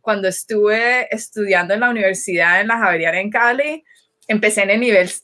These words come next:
uno, mientras que todos mis amigos que habían graduado en Cali,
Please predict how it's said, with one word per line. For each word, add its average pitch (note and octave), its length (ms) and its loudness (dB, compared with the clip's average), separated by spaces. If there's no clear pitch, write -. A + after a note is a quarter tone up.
uno, G#3 440 -4
mientras G#3 300 -2
que G3+ 100 0
todos G3+ 240 4
mis C#4+ 140 -2
amigos G#3+ 380 -2
que A#3 240 2
habían F3+ 360 2
graduado F#3+ 300 2
en G#3+ 140 0
Cali, C#4 400 2